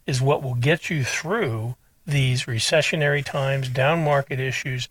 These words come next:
unforeseen health circumstances involving long-term care, premature death of a spouse. It shouldn't just be, "Look how great this portfolio is and what we think it'll do."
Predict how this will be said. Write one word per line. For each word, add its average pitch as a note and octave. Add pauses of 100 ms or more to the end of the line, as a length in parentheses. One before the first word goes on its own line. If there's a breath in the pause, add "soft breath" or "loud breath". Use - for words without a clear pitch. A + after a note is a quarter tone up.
(280 soft breath)
unforeseen D3+
health D3
circumstances C#3+
involving B2+
long-term C#3+
care, C#3+
premature F3
death C3
of D#3
a C#3+
spouse. C3 (280 loud breath)
It D#3+
shouldn't A3+
just D3+
be, D3
"Look F#3
how D#3+
great C#3
this C#3+
portfolio E3
is B2+
and C3
what C3+
we C#3+
think C#3+
it'll A#2+
do." A#2+